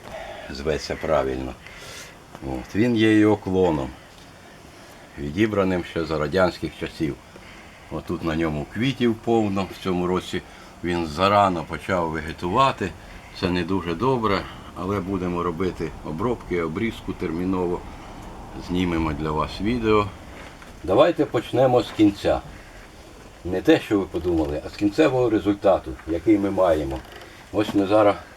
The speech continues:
покажемо вам, якого віку він.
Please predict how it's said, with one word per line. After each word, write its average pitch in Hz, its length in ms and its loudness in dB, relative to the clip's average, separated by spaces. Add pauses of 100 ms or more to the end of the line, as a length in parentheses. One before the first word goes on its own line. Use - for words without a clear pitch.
(460)
покажемо 101 600 2
вам, 90 220 0 (380)
якого 92 480 0
віку 123 320 -2 (400)
він. 120 260 2